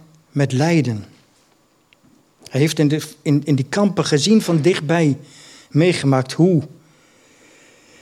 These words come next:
hoe de ziel van mensen wordt opengescheurd.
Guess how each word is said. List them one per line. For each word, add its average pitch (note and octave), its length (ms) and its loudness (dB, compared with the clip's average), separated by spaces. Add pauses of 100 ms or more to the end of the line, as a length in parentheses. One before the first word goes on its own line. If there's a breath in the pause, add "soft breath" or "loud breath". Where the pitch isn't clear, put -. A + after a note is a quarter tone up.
(680 soft breath)
hoe D3 160 0
de D3 100 4
ziel G#3 280 4
van D#3+ 220 2
mensen F3 340 0
wordt D3+ 280 -2
opengescheurd. C3 1160 0